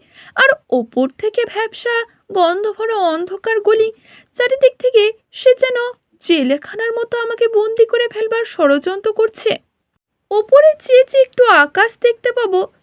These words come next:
তারও জো নেই। এমন একটা ধোঁয়াটে কুয়াশায় বাতাস আচ্ছন্ন হয়ে আছে যে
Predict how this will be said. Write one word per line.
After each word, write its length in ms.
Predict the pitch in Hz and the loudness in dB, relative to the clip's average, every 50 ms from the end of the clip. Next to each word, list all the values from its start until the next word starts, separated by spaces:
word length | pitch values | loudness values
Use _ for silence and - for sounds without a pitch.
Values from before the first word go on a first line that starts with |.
| _ _ | _ _
তারও 340 | 427 427 427 440 453 466 453 | -2 0 0 2 2 2 2
জো 180 | 453 440 427 | 2 2 2
নেই। 220 | 427 415 415 427 480 - _ _ _ _ _ _ _ - | 2 0 -4 -4 -6 -10 _ _ _ _ _ _ _ -2
এমন 360 | 330 359 359 427 494 539 571 | 0 0 0 0 -2 -4 -6
একটা 340 | 605 605 - - 415 392 427 508 427 339 | -6 -6 -4 -2 -2 -2 -2 -2 -4 -4
ধোঁয়াটে 440 | 339 349 381 392 415 427 - 494 494 | -2 -2 0 0 0 2 2 2 2
কুয়াশায় 580 | - 381 359 370 392 427 - - 440 370 370 381 - _ _ - | 2 2 2 2 2 0 -2 -2 -2 -2 -2 -4 -6 _ _ -2
বাতাস 500 | 269 285 262 165 - - 392 381 - - - - | 2 2 2 2 0 -2 -6 -6 -6 -12 -10 -6
আচ্ছন্ন 680 | 349 359 359 - - - - 427 427 427 440 440 427 | -4 -4 -4 -6 -10 -10 -8 -8 -6 -6 -6 -6 -6
হয়ে 180 | 403 415 427 | -6 -6 -4
আছে 300 | 427 427 427 415 - 427 | -4 -4 -4 -4 -4 -6
যে 220 | 403 - 349 339 | -4 -4 -4 -6